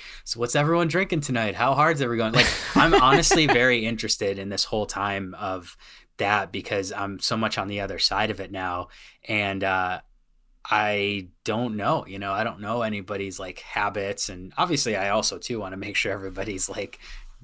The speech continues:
Speaker 1: doing well with it, you know, I, I wanna
Speaker 2: Yeah,
Speaker 1: make
Speaker 2: yeah.
Speaker 1: sure nobody's, like, going too hard or whatever, but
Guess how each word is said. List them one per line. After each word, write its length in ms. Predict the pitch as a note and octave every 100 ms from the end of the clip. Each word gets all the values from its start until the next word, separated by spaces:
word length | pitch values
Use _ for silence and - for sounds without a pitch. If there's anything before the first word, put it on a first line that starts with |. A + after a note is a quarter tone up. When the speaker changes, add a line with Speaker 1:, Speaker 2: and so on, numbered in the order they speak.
| A2+
Speaker 1:
doing 360 | A#2 C3+ B2 G#2+
well 340 | G2 G2 G#2+
with 220 | G#2+ G2 G2+
it, 180 | G#2+
you 100 | A2
know, 120 | G#2+ G#2+
I, 180 | A2
I 180 | G#2+ G#2+
wanna 180 | G2 G2
Speaker 2:
Yeah, 60 | F#2+
Speaker 1:
make 100 | F#2+
Speaker 2:
yeah. 140 | G2 F#2
Speaker 1:
sure 80 |
nobody's, 280 | G2 G2 F#2+
like, 140 | G2 -
going 240 | G2+ F#2
too 140 | -
hard 240 | F#2 A#2 A#2
or 60 |
whatever, 360 | G2+ A#2+ C3 G2+
but 260 | G#2 G2